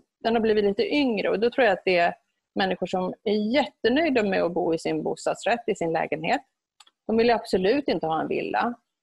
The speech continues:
Men har i coronatider insett att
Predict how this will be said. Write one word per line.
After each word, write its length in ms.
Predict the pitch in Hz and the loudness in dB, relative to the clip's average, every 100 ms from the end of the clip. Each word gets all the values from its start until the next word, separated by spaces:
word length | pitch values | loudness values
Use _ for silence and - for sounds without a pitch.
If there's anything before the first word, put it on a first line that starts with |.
| _ | _
Men 320 | 202 190 185 175 _ | -4 -2 -2 -6 _
har 360 | 185 196 190 | -2 2 4
i 140 | 185 180 | 2 0
coronatider 1040 | - 190 196 180 175 170 - 269 247 196 | 0 0 2 2 0 -4 -2 -2 0 -2
insett 460 | 190 175 160 156 - | -4 -6 -6 -8 -4
att 140 | 151 | -6